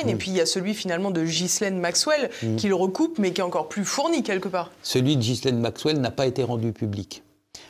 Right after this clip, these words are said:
Speaker 1: Pourquoi ? Parce que elle a acheté, euh, une condamnation moindre que celle à laquelle elle était... Euh, euh, promise
Speaker 2: Mhm.
Speaker 1: en gardant le silence.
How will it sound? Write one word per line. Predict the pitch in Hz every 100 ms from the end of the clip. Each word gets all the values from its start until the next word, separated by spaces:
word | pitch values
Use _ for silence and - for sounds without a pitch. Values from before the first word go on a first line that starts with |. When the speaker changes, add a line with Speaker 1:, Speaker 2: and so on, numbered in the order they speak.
| - -
Speaker 1:
Pourquoi ? | 110 - 151 175
Parce | 131 113
que | - 135 143 - - -
elle | 110
a | 113
acheté, | 120 - - 156 151 143
euh, | 127 113 110 107 57 113 - 120 120 117 113
une | 110
condamnation | 110 131 127 123 - 143
moindre | 127 135 156 160 117
que | - 120
celle | - 143 135
à | 117
laquelle | 110 110 127 127 117
elle | 104
était... | 107 - 117 113
Euh, | 107 98 - - - _ -
euh, | 104 98 95 95 92
promise | - 110 147 180 147 - -
Speaker 2:
Mhm. | 180
Speaker 1:
en | 135 139 139
gardant | 113 127 131 127
le | 131
silence. | - - 120 113 - -